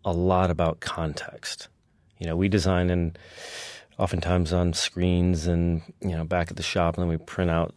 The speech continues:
boards and, you know, everything looks fantastic. And, but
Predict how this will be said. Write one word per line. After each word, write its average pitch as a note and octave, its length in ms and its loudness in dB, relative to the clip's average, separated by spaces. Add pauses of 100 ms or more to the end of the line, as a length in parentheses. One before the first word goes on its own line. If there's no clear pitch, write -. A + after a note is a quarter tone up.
(160)
boards E2 600 2
and, E2 320 2
you E2+ 80 0
know, E2 60 -4
everything F2 260 2
looks - 420 -2
fantastic. E2+ 1000 -2
And, D#2 300 -2 (580)
but F2 240 6